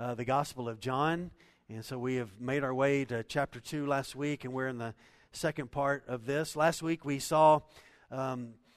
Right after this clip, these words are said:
Jesus at a wedding with his mother and his, uh, disciples and likely his brothers as well, his family, and, and they are there, and he does this incredible miracle of changing, changing the water,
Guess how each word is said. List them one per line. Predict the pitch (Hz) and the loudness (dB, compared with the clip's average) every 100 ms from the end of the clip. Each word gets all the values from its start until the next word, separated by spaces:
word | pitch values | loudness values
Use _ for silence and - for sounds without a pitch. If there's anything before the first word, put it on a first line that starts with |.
| - - _ _ _ _ | -20 -20 _ _ _ _
Jesus | 110 156 165 160 | -2 2 2 4
at | 160 | 6
a | 143 | 6
wedding | 151 170 170 | 6 6 4
with | 147 123 | 0 -2
his | 131 | -4
mother | 120 151 160 160 160 147 | 4 6 8 6 4 2
and | 127 | 0
his, | 120 117 110 - 123 | -4 -6 -8 -8 -4
uh, | 120 110 | -4 -4
disciples | 117 - 151 156 156 151 151 131 - | -8 2 4 4 2 0 -2 -4 -10
and | 123 123 120 117 117 | -6 -6 -6 -8 -4
likely | 123 143 - 135 131 | 0 0 0 -2 0
his | 127 123 | -2 -4
brothers | 101 135 151 156 143 | 2 4 4 2 -2
as | 127 123 | -8 2
well, | 143 160 | 6 6
his | 139 - | 4 -2
family, | 143 147 156 165 151 | -2 0 2 0 0
and, | 117 107 - - - - - | -4 -10 -16 -20 -20 -18 -10
and | 117 | -2
they | 139 | 0
are | 139 | 2
there, | 135 147 156 156 | 4 4 6 6
and | 143 | 4
he | 127 | 0
does | 127 143 | 2 2
this | 139 - | 0 -8
incredible | 123 - 160 151 127 | -12 0 2 2 -2
miracle | 131 143 160 165 170 170 - _ _ _ _ _ _ _ | 0 2 2 2 0 -2 -8 _ _ _ _ _ _ _
of | 120 | -14
changing, | 104 139 139 139 127 | -4 -2 0 -2 -6
changing | - 151 147 139 135 | -4 -2 -2 -4 -4
the | 123 | -2
water, | 123 139 147 147 | 2 4 4 0